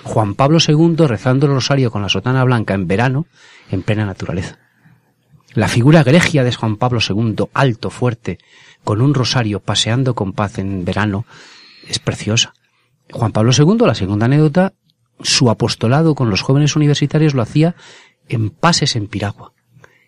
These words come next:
Y vean la piragua paseando con ellos, ¿no? Por tanto, bueno, pues, pues nuestro gran papa, ¿no? Eh, era un amante de la naturaleza. Todos los grandes santos han sentido unión por la naturaleza.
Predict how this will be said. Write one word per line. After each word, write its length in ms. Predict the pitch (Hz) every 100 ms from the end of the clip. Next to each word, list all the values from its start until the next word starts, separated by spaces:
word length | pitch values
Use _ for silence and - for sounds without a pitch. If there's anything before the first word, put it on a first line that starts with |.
| -
Y 140 | 127
vean 280 | 113 135 143
la 140 | 131 117
piragua 420 | 107 175 131 107
paseando 380 | - - 92 92
con 140 | -
ellos, 280 | - - -
¿no? 140 | 131 165 _ _ _ _ _ _ _ - _ _ _ -
Por 140 | 117
tanto, 340 | - 113 135 123
bueno, 260 | 127 117
pues, 340 | - 95 - - -
pues 300 | 104 92 104
nuestro 540 | 101 98 98 98 101
gran 240 | 98 113 113
papa, 300 | 127 120 95
¿no? 340 | 139 160 113 101 - - - - - _ -
Eh, 440 | 160 - - - -
era 120 | 101
un 80 | 98
amante 360 | 98 135 139
de 40 | 104
la 60 |
naturaleza. 520 | 95 92 - 107 131 190
Todos 400 | - 156 185 147
los 140 | 117
grandes 500 | 113 123 117 110 - - - - _
santos 840 | - - 135 139 - 113 - - -
han 340 | 113 113 120 117
sentido 380 | - 107 120
unión 200 | 104 107
por 120 | 110 117
la 60 |
naturaleza. 480 | 107 92 95 110 107